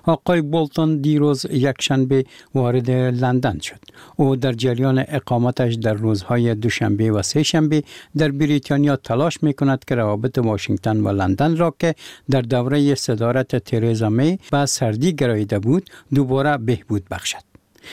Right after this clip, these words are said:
انتظار می‌رود که مشاور امنیت ملی قصر سفید در دیدارش با مقام‌های بریتانیایی آنها را تشویق کند که پالیسی‌هایشان را با پالیسی امریکا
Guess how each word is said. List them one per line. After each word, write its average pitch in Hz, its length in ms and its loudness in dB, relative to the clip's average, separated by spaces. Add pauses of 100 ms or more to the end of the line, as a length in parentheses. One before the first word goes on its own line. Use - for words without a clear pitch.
(120)
انتظار 160 460 2
می‌رود 156 440 0
که 156 100 0
مشاور 135 520 0
امنیت 131 360 2
ملی 120 360 0
قصر - 340 -4
سفید 127 400 -2
در 107 140 -2
دیدارش 104 600 0
با 113 120 0
مقام‌های 104 760 0 (300)
بریتانیایی 107 880 2 (260)
آنها 127 380 0
را 135 140 0
تشویق 180 460 -2
کند 170 360 0
که 165 140 -2
پالیسی‌هایشان 139 960 -2
را 156 140 2
با 139 200 -2
پالیسی 113 580 -2
امریکا 98 420 -2